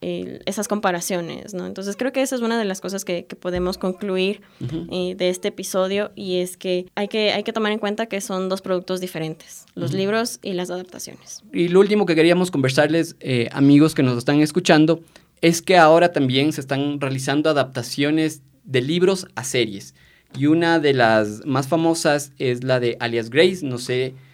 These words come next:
Speaker 2: si tú la pudiste ver, Gaby, pero es esta adaptación que se hace de la obra de nuestra querida Margaret
Speaker 1: Margaret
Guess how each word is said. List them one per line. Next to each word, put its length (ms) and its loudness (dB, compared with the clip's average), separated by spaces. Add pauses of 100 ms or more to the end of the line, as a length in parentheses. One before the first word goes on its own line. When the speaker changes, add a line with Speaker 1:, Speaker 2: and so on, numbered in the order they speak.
Speaker 2:
si 180 -8
tú 240 -4
la 220 -6
pudiste 320 -4
ver, 140 2
Gaby, 340 0 (200)
pero 160 0
es 100 0
esta 220 -2
adaptación 600 0
que 100 -6
se 140 -4
hace 180 -4
de 100 0
la 200 2
obra 400 0 (260)
de 80 -4
nuestra 460 -2
querida 440 -2
Margaret 360 -4
Speaker 1:
Margaret 160 -6